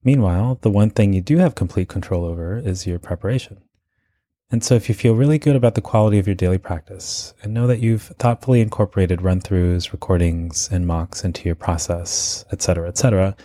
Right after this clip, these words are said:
it's easier to trust and take confidence from the work you've put in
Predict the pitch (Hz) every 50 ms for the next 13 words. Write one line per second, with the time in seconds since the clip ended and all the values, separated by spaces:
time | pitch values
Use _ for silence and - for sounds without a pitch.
0 | _ _ _ _ _ _ _ _ _ _ _ _ - - - 151 160 139 123 104
1 | 92 92 - - - 98 92 90 - - 92 85 90 92 - - - 98 92 -
2 | 92 87 85 - - 90 87 90 110 123 - - - - _ - 92 80 82 87
3 | 95 101